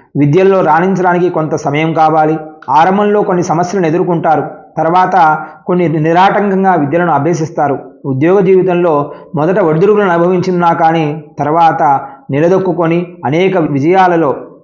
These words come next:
అనేక కార్యాలలో కానీ, వ్యాపారంలో కానీ విజయాలను సాధిస్తారు.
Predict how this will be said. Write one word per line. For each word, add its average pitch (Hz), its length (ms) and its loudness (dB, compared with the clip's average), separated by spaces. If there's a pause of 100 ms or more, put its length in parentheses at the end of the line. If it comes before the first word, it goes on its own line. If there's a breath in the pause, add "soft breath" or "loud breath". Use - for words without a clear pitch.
(180)
అనేక 190 300 0 (720)
కార్యాలలో 180 560 2
కానీ, 185 260 -2
వ్యాపారంలో 165 640 0
కానీ 165 420 -2 (280 loud breath)
విజయాలను 156 500 0
సాధిస్తారు. 143 680 -4